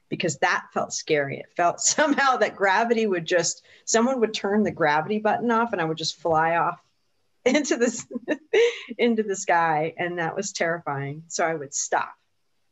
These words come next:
which was scary. And then I thought about, "Where am I, where's my attention?" You know, and I thought about,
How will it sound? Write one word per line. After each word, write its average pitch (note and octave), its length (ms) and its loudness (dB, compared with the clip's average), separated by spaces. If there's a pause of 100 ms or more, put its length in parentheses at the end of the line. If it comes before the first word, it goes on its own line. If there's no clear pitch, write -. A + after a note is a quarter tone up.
(200)
which D#3+ 180 -6
was - 240 -8
scary. E3 1000 -2 (1080)
And F#3 140 -4
then F3 520 -2 (100)
I E3+ 140 -2
thought D#3+ 380 0
about, C3+ 440 -4 (540)
"Where F#3 260 0
am G#3+ 100 0
I, F3 340 -4 (320)
where's A3+ 280 0
my G#3 140 0
attention?" F3 720 -8 (520)
You F3 80 -6
know, D#3 220 -2
and E3+ 180 -8
I E3 80 -4
thought E3+ 220 -2
about, D#3 320 -4